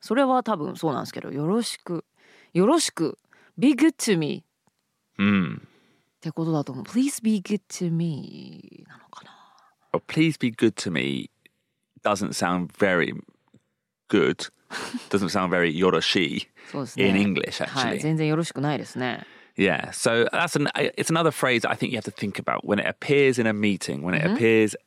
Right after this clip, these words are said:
Speaker 2: in an email and you're in charge. And again, this is when you're working in the company, you're translating it or interpreting it. You know, you need to use your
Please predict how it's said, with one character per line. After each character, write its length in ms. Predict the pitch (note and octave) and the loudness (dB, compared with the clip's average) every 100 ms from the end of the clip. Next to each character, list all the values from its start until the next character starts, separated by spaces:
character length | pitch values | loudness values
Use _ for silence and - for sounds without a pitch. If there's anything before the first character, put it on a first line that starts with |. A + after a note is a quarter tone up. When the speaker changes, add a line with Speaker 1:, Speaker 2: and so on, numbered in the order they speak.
| - | -4
Speaker 2:
in 140 | G2+ | -2
an 120 | F#2+ - | -2 -2
email 380 | G#2+ G#2 D#2+ D2 | 0 2 2 2
and 180 | G2 G#2+ | 0 4
you're 240 | A2+ G#2+ - | 6 4 2
in 160 | G2+ | -4
charge. 580 | - B2 G2 E2+ G2 - A#2+ - | -2 2 2 2 -2 -8 -14 -4
And 100 | A2 | -2
again, 380 | G2 A2 G2+ G2+ - - _ - | -2 -2 -2 -4 -8 -20 _ -4
this 140 | F#2+ G#2+ | -2 0
is 80 | G#2 | 2
when 220 | G2+ G2+ | 2 4
you're 100 | F#2+ | 4
working 460 | G2 G#2+ G#2 G#2+ | 6 4 2 0
in 80 | G#2+ | -2
the 80 | A2 | -2
company, 580 | - F#2+ - D#2 D#2 - - - - - _ _ _ _ | -2 -2 -2 -2 -2 -6 -14 -20 -20 -20 _ _ _ _
you're 160 | A2 A2+ | 2 2
translating 640 | - G#2 G2 A#2 A#2 F#2 | 2 -2 0 0 0 0
it 200 | F#2 E2 - | 0 -2 -2
or 220 | F#2 G#2+ | 2 2
interpreting 580 | G#2+ - G#2+ F#2 - C#2 | 2 0 -2 -2 -4 -2
it. 180 | D2+ - _ _ | -2 -4 _ _
You 80 | G2 | -2
know, 60 | |
you 180 | G2 G#2+ | 0 2
need 140 | A2+ G#2 | 0 -2
to 80 | G2+ | 0
use 200 | G2 | 0
your 100 | F#2 | -2